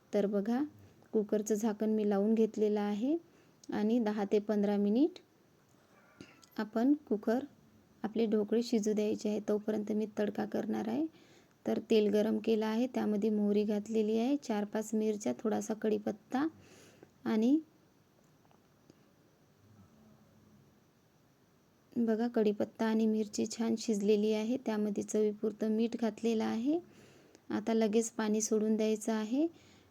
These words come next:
आणि एक चम्मच पिठी साखर वापरलेली आहे.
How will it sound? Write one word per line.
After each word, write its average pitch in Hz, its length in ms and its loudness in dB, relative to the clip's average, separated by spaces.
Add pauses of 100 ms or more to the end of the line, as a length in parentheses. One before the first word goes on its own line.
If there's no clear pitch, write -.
(120)
आणि 240 360 2 (540)
एक 226 280 4
चम्मच 226 560 0
पिठी 226 220 0
साखर 208 360 -2
वापरलेली 208 640 2
आहे. 254 580 -4